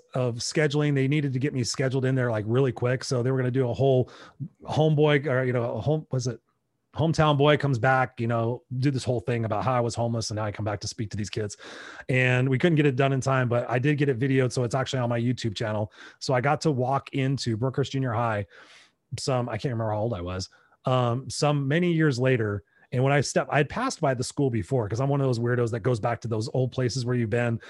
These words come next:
and kinda just nostalgically like, "Oh my God, wow, I used to live there."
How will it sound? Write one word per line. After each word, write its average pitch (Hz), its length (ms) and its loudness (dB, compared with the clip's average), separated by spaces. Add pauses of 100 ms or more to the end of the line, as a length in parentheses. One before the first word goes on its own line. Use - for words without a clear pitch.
(200)
and 107 100 -6
kinda 127 220 0
just 110 200 -6
nostalgically 117 640 -4
like, 113 240 -6
"Oh 147 60 -6
my 123 100 -8
God, 113 280 -4
wow, 117 160 -4
I 113 60 -4
used 117 160 -8
to 110 60 -8
live 113 180 -6
there." 98 200 -6